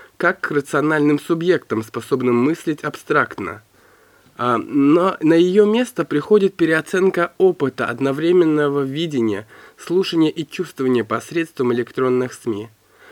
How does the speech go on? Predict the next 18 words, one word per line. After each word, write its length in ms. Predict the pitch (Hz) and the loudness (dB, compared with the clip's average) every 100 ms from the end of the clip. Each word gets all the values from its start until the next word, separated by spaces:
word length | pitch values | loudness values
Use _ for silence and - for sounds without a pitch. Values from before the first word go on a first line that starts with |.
| - - | -20 -2
По 100 | 127 | 2
мнению 380 | 139 147 139 131 | 4 6 4 2
Бодрияра, 880 | 120 131 131 135 151 175 170 113 - - _ | 0 0 0 -2 0 -2 -2 -6 -10 -20 _
мы 140 | 131 127 | -4 -2
живем 300 | 135 139 131 | 2 2 2
в 60 | |
культуре 440 | - 127 143 156 139 | -2 -2 0 2 4
непристойности, 1040 | 143 151 165 - 202 160 120 - 104 110 - - | 2 0 -4 2 2 4 0 -4 -10 -10 -16 -20
в 60 | _ | _
которой 340 | 123 120 131 | -2 2 2
исчезла 460 | 127 - 180 180 175 | 2 0 -2 0 0
дистанция 640 | 170 170 - 170 160 123 | 0 -2 -2 -2 -2 -2
между 280 | 123 120 120 | 0 0 -4
публичным 520 | - 117 156 - 185 | -6 -6 -6 0 0
и 60 | 180 | 0
частным, 540 | - 147 - 107 104 107 _ _ | 0 -4 -4 -10 -10 -14 _ _
приватным 560 | 131 131 139 131 123 113 | -2 0 0 0 -2 -2
пространством, 840 | 123 123 - 117 98 - 107 | -4 -6 -6 -6 -6 -10 -10